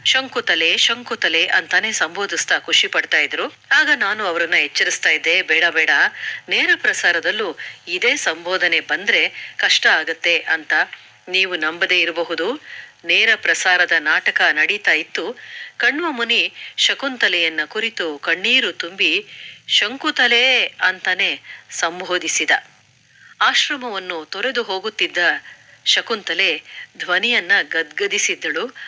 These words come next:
ಆದರೆ ಶಕುಂತಲೆ ಅನ್ನುವ ಆ ಸಂಬೋಧನೆಯನ್ನ ಶಂಕುತಲೆ ಅಂತ ಆತ ನುಡಿದ ಕೂಡಲೇ ಕೇಳಿ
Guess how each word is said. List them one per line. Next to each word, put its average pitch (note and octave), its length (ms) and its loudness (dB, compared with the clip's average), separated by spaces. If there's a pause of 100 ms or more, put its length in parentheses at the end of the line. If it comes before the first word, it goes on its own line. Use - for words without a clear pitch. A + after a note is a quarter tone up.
(180)
ಆದರೆ F#3 680 0
ಶಕುಂತಲೆ G#3+ 840 0
ಅನ್ನುವ F#3+ 580 -2 (500)
ಆ E3 320 2 (100)
ಸಂಬೋಧನೆಯನ್ನ E3+ 920 0 (400)
ಶಂಕುತಲೆ G3+ 880 2
ಅಂತ F3 400 -2 (640)
ಆತ E3 260 2 (100)
ನುಡಿದ G#3 340 -2
ಕೂಡಲೇ F3+ 640 -2 (320)
ಕೇಳಿ G#3+ 520 0